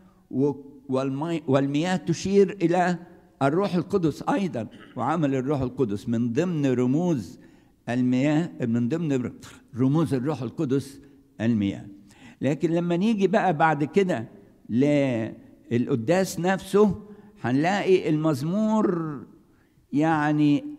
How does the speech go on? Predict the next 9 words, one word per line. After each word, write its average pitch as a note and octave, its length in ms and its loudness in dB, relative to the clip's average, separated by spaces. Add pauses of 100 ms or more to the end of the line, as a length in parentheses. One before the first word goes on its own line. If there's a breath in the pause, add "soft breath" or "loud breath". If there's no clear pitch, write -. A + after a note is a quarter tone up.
أوضح F#3 520 0
ما E3 180 0
يمكن، F3+ 540 -2 (880)
أوضح F#3 480 0
ما D#3+ 100 2
يمكن. B2+ 420 0 (500 loud breath)
"جزنا D#3 640 0
في C#3+ 160 -6
النار F3 760 -2